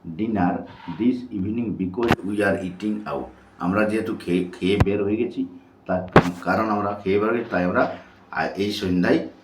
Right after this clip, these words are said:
ডিনার রান্না করবে না বা করেছিলাম না, কী হবে? এখানে হচ্ছে করব না, আমরা রান্না করব না।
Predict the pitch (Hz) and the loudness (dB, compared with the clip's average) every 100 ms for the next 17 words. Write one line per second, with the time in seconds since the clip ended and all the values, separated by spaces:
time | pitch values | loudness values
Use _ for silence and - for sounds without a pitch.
0 | - - - 90 87 87 101 - 87 92 | -20 -20 -16 -10 0 2 2 0 0 2
1 | 95 107 - - 82 85 98 107 120 135 | 2 0 -6 -4 -2 0 0 2 2 0
2 | - - 87 85 - 82 87 - 90 98 | -4 -8 -6 -4 -2 0 0 0 -2 0
3 | 104 127 - - 90 - 78 - - - | 0 0 -2 -6 -14 -8 -4 -4 -4 -12
4 | 104 123 127 - 110 107 95 92 104 95 | -6 -6 -6 -2 4 4 4 4 4 6
5 | 104 95 - - - - - - 87 90 | 6 4 0 -14 -20 -20 -20 -12 -4 2
6 | 107 107 87 87 92 - 82 - 80 | 4 4 4 2 0 0 -6 -4 -6